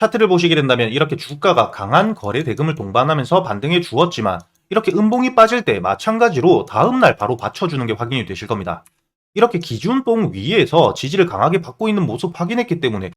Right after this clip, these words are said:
제가 확실하게 매수 사인을 드릴 수 있었던 거고요. 실제로 저희가 매수를 진행했던 일월 십이 일부터 여기 보시게 된다면 충분히 매수할 수 있는 기간이 길게 있었다는 게 확인이 되실 겁니다.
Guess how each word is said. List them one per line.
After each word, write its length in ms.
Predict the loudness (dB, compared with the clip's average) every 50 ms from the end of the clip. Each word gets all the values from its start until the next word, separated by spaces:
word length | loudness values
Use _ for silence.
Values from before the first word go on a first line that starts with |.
| -8
제가 140 | -4 -2 -2
확실하게 560 | -2 -2 -4 -4 0 2 4 4 4 4 2
매수 260 | 0 0 -6 -6 -6
사인을 320 | -2 0 2 2 2 0 -4
드릴 240 | -6 -6 -8 -8 -8
수 120 | -6 -6
있었던 340 | -6 -6 -4 -2 0 0 0
거고요. 480 | -2 -4 0 2 4 4 4 2 0 -4 -14 -20 -12 _
실제로 300 | -4 -2 2 2 4 4
저희가 280 | 4 2 2 2 2 2
매수를 360 | 0 0 -4 -2 -2 -2 0
진행했던 500 | 0 0 -2 -2 -2 -2 -4 -6 -4 0
일월 240 | 2 4 4 4 2
십이 260 | 0 -4 -8 -8 -8
일부터 720 | -10 -8 -2 -2 -2 -2 -2 -4 -2 0 0 0 -2 -6 _ _ _ -8
여기 200 | -6 -4 0 0
보시게 300 | 2 2 2 0 2 0
된다면 460 | 0 2 2 2 2 2 2 0 -2 -4
충분히 340 | -6 -8 -6 -4 -2 0
매수할 320 | 0 0 0 0 0 0 0
수 100 | 0 -2
있는 200 | -2 0 0 -2
기간이 300 | 0 -2 -2 -2 -4 -6
길게 360 | -12 -14 -14 -12 -8 -6 -6
있었다는 540 | -4 -4 -4 -6 -4 -2 -2 -4 -4 -4 -4
게 100 | -4 -6
확인이 320 | -4 -6 -6 -6 -6 -6
되실 220 | -6 -8 -10 -10 -8
겁니다. 400 | -8 -8 -6 -6 -8 -10 -10